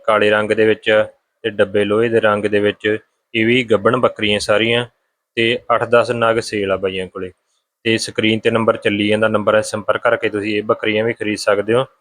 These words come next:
ਤੇ ਬਾਕੀ ਵੀਡੀਓ ਦੇ ਵਿੱਚ ਦੇਖ ਵੀ ਸਕਦੇ ਹੋ ਬੱਕਰੀਆਂ,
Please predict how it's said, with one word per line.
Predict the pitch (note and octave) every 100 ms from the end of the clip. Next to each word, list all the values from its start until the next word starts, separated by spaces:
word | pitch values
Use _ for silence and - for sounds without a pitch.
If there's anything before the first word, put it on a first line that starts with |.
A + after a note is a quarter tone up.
| _ _ _ _ _ _ _ _ _ _ _ _ _
ਤੇ | A2+ A2 A2+ A#2
ਬਾਕੀ | A2 - A2+ B2 -
ਵੀਡੀਓ | A2 B2
ਦੇ | B2+
ਵਿੱਚ | A2+ A2
ਦੇਖ | G#2 G2
ਵੀ | A2+
ਸਕਦੇ | A2 G#2+ G#2
ਹੋ | G#2
ਬੱਕਰੀਆਂ, | G#2 - G2+ G#2